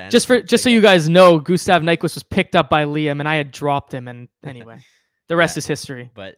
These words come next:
Speaker 1: But
Speaker 2: they're sitting in a playoff spot right now, even though U C Saros isn't really playing well. And it's weird to see.
Speaker 1: He's,
Speaker 2: But
Speaker 1: he's up and down. He's up and
Speaker 2: Yeah,
Speaker 1: down.
Speaker 2: very up and down.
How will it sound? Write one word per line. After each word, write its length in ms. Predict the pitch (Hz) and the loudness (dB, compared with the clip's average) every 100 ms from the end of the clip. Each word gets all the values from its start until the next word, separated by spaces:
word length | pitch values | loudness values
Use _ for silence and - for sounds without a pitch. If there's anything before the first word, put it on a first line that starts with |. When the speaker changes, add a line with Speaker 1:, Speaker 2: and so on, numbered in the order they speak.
| - | -16
Speaker 1:
But 100 | 135 | -12
Speaker 2:
they're 180 | 147 | -12
sitting 260 | 180 160 127 | -12 -14 -14
in 80 | 113 | -14
a 60 | |
playoff 320 | 92 107 95 92 | -14 -12 -12 -14
spot 260 | - 92 | -16 -16
right 180 | 85 85 | -16 -16
now, 260 | 87 98 - | -18 -18 -18
even 320 | 131 190 233 | -18 -18 -16
though 320 | 127 147 85 - _ _ | -14 -14 -16 -20 _ _
U 200 | 92 104 | -20 -18
C 140 | - 123 | -18 -18
Saros 400 | - 120 87 76 | -16 -16 -16 -18
isn't 320 | 123 302 147 | -20 -20 -18
really 180 | 123 113 | -18 -18
playing 320 | - 101 82 | -20 -20 -20
well. 300 | 80 76 78 _ _ _ _ _ _ _ _ | -20 -20 _ _ _ _ _ _ _ _ _
And 100 | 107 | -20
it's 100 | 101 | -18
weird 220 | 117 165 | -16 -16
to 60 | 120 | -18
see. 340 | - 101 76 _ _ _ | -16 -16 -18 _ _ _
Speaker 1:
He's, 240 | - 202 190 | 0 2 2
Speaker 2:
But 40 | |
Speaker 1:
he's 120 | 202 180 | 2 2
up 120 | 202 | 4
and 120 | 180 | 2
down. 340 | 156 160 135 123 _ | 2 2 0 -6 _
He's 120 | 151 | 0
up 100 | 160 156 | 0 2
and 60 | |
Speaker 2:
Yeah, 140 | 151 151 | 0 0
Speaker 1:
down. 80 | 131 | -2
Speaker 2:
very 240 | 131 147 | -8 -14
up 120 | 107 | -16
and 100 | 107 | -16
down. 320 | 92 98 78 | -14 -16 -16